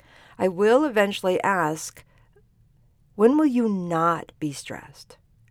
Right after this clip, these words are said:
When will you not have a lot going on? When will you not be busy?"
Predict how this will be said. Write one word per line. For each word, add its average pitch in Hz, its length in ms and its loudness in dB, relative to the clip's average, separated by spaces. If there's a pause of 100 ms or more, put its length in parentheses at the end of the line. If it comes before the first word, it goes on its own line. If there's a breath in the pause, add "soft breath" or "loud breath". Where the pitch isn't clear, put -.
(300 soft breath)
When 208 180 2
will 240 100 8
you 220 200 0
not 175 640 0 (140)
have 151 240 -4
a 143 40 -2
lot 135 280 -6
going 131 320 -6
on? - 300 -18 (800 soft breath)
When 208 200 4
will 233 100 8
you 196 260 -2
not 165 680 -2 (140)
be 151 140 -4
busy?" 165 520 0